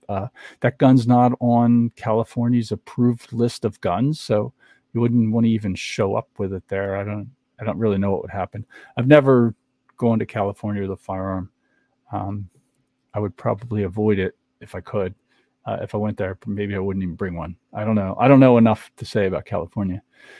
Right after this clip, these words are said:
Um, anyway, crossing state lines is a big deal. You gotta, you, you, you might have to go from being able to have the gun on your person or, uh,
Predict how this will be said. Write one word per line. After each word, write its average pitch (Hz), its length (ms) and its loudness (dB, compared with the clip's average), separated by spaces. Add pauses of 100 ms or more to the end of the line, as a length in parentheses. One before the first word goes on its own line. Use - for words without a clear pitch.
(340)
Um, 107 240 -2
anyway, 165 540 6
crossing 160 320 2
state 185 300 2
lines 175 320 4
is 147 100 -2
a 151 60 0
big 147 220 0
deal. 147 300 4 (120)
You 131 80 -4
gotta, 127 320 2 (560)
you, 120 120 0
you, 120 400 0
you 120 160 2
might 123 220 6
have 120 260 0
to 131 80 2
go 120 300 2
from 117 540 2 (580)
being 123 160 6
able 120 240 4
to 113 100 0
have 117 220 0
the 127 60 2
gun 127 220 4
on 127 120 8
your 120 120 4
person 233 640 4
or, 120 460 2
uh, 110 320 2